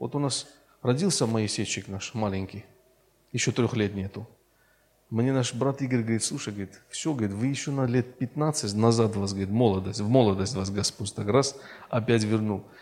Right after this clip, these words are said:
Щас вы будете опять всё заново начинать». В общем, слава Богу, драгоценные. Итак, лень – очень опасная вещь.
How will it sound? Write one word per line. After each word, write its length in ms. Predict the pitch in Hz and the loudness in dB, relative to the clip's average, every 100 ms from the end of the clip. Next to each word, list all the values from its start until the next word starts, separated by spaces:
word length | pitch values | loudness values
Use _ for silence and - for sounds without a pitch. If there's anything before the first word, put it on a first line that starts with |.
| - | -18
Щас 240 | - 160 151 | -2 0 2
вы 100 | 135 | 2
будете 320 | 135 135 123 | 4 4 4
опять 240 | 110 123 | 2 0
всё 140 | 113 113 | 0 0
заново 380 | 104 113 101 104 | 2 2 2 0
начинать». 540 | 104 - 104 92 - _ _ _ _ _ _ _ - | -2 -4 -6 -6 -10 _ _ _ _ _ _ _ 0
В 100 | 147 | 4
общем, 240 | 107 120 | 6 8
слава 300 | 110 120 113 | 8 8 10
Богу, 420 | 117 131 95 95 - - - - - | 10 8 6 -4 -12 -16 -14 -18 -10
драгоценные. 720 | 107 107 110 113 123 104 95 - - - | 0 2 4 2 2 2 0 -4 -16 2
Итак, 400 | 127 123 151 - - - | 2 6 4 4 -10 2
лень – 520 | 120 143 147 104 98 - _ _ | 6 6 6 2 -4 -14 _ _
очень 340 | 165 160 165 - | 4 6 4 2
опасная 580 | 151 - 147 - 139 139 | -2 4 4 6 4 4
вещь. 360 | 139 110 - | 4 2 -2